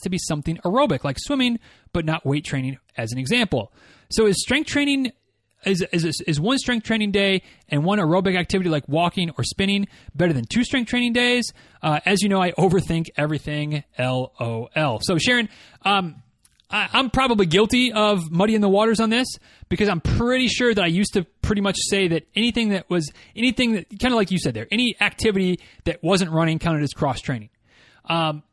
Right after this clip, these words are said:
and to a certain extent, that's, that's somewhat true. I've, I've certainly changed my tune now and,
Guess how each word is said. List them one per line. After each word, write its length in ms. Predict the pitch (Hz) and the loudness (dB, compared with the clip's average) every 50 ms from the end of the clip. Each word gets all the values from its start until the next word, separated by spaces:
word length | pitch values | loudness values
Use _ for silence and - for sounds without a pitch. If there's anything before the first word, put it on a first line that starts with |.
| _ - | _ -2
and 200 | 202 208 202 - | 0 0 0 2
to 120 | - 269 | 2 2
a 60 | 247 208 | 4 2
certain 240 | - 311 302 277 | 2 0 0 0
extent, 280 | 254 - - 269 247 226 | 0 0 0 0 0 2
that's, 300 | 190 214 196 - - - | 0 0 -2 -2 -4 -4
that's 240 | - 202 202 - - | -2 -2 -2 -2 0
somewhat 280 | - 214 208 190 165 - | 0 0 0 0 -2 -2
true. 240 | - 180 143 110 - | -2 -2 -2 -2 0
I've, 260 | - 165 175 160 - - | 0 -2 -2 -2 -4 -6
I've 140 | - 185 165 151 | -4 -4 -4 -4
certainly 320 | - - 285 277 262 240 | -4 -2 -2 0 0 -2
changed 320 | - - 233 233 233 208 | -2 0 0 0 0 0
my 120 | - 214 180 | -2 -2 -2
tune 320 | - - - 202 202 196 | -2 -2 -2 -2 -2 -2
now 320 | 185 175 170 165 165 175 - - - - - - _ _ | -2 -2 0 -2 -2 -4 -6 -10 -20 -20 -20 -20 _ _
and, 340 | - 175 170 170 160 151 - | -6 -2 -2 -2 -2 -4 -6